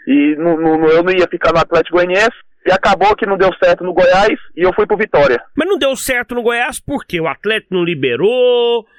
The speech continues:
Speaker 2: o Goiás refugou, você, você desistiu na hora. Se tava tudo certo, por que que não, não virou?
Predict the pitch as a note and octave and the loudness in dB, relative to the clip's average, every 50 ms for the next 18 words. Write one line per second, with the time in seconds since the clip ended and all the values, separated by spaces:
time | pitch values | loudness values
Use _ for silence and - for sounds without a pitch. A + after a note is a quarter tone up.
0 | _ _ - C#3+ D3+ F3+ F3+ G3 G3+ G3 B2+ C3+ F#3 G#3 G#3 - - E3+ C#3 A#2+ | _ _ -6 -2 0 0 0 -2 -4 -6 -6 -4 -4 -4 -4 -4 -6 -8 -2 0
1 | D3 F#3 A3+ A#3 A#3+ A#3+ A#3 F3+ F3+ G3+ - - A#3 A#3+ - _ _ _ _ _ | 2 2 2 2 0 -2 -4 -4 -6 -6 -4 -4 -6 -6 -6 _ _ _ _ _
2 | _ - _ - F3 - - A3+ A3 F3+ D#3 F3 G3 F3 - - A3 A3+ G#3 F3+ | _ -12 _ -6 -4 -2 -4 -4 -4 -6 -8 -8 -6 -6 -4 -4 -2 -2 -2 -2
3 | D3 C#3+ E3+ G#3+ A3+ A#3 A#3+ A#3+ - _ _ _ _ - - - - - B3 - | -2 -2 -2 -2 -2 -2 -4 -6 -10 _ _ _ _ -20 -20 -10 -6 -6 -4 -4
4 | D4+ D4+ D4 D4 - - D4+ C4 A3 - - D4+ D4 D4+ D4 - D4 D#4 - - | -4 -4 -4 -6 -8 -8 -10 -8 -6 -4 -4 -2 -4 -4 -6 -10 -14 -12 -6 -6
5 | C#4+ C#4 - C4+ C4+ C4+ C4 B3 A3+ A3+ A#3+ B3+ C4 G#3+ A#3+ B3+ A3+ A#3 A3+ F3+ | -6 -6 -6 -8 -8 -6 -6 -6 -4 -4 -2 -2 -2 -2 -2 -2 0 0 0 -2
6 | - | -4